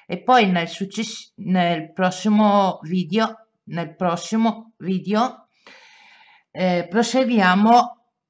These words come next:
avanti, però andiamo verso la rifinitura, per darle una bella rifinitura, però non tagliate i fili, non, uno se vuol poi anche cambiare colore, vuol fare in altri colori, può anche farli tranquillame-,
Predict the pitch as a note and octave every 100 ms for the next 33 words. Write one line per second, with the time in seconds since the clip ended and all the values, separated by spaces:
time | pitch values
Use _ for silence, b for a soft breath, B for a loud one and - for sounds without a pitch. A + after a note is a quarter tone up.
0 | _ _ _ _ _ F#3+ G3 F3+ F3+ G#3
1 | C4 C4 - G3+ G3 - G#3+ G#3+ G3+ G#3
2 | A3+ F3 F#3 A3 G#3+ G#3 F3 - A#3 B3
3 | B3 F#3+ F3 F3+ G3 F#3+ - G#3 F#3 G3
4 | G3 F#3 F3 F#3 F#3 F3 - G#3+ B3+ A3+
5 | E3+ G3 - - G#3+ G#3+ G#3 C4 B3 A3
6 | G3+ G3 G3 F#3+ G3 F3 E3+ E3+ F3+ _
7 | _ _ _ G#3 B3+ B3 A3 A3 G#3+ G#3+
8 | A3 G3 G3 G#3 G3 F#3+ G3+ F#3+ F3+ D#3+
9 | - G3+ G3+ F#3+ D#3 - F3+ F#3+ F#3 E3+
10 | F3 E3+ - - G3 E3+ F3 A3 G#3+ C4
11 | A#3 G3+ G#3+ B3 b b b - A3 G3
12 | G3 G3+ G#3+ - F3+ G3 G3 G3+ G3 G3
13 | G3 F#3+ B2